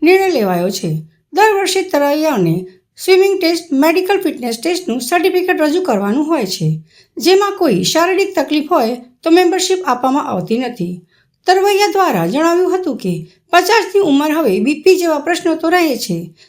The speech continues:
ત્યારે અમારા જેવાને તકલીફ થશે, જેથી આ નિર્ણયમાં બદલાવ કરવો જોઈએ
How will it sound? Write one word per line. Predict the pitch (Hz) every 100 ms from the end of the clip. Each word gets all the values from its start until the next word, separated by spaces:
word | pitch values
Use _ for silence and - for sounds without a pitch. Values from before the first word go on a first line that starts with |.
| _
ત્યારે | 247 240
અમારા | 269 320 370 381 381
જેવાને | 339 330 208 208
તકલીફ | 302 311 349
થશે, | 349 320 - 160 156 - _ -
જેથી | 269 285
આ | - 339 381
નિર્ણયમાં | 302 233 220 214 226
બદલાવ | 285 294 339 349
કરવો | 214 214
જોઈએ | 220 269 175 165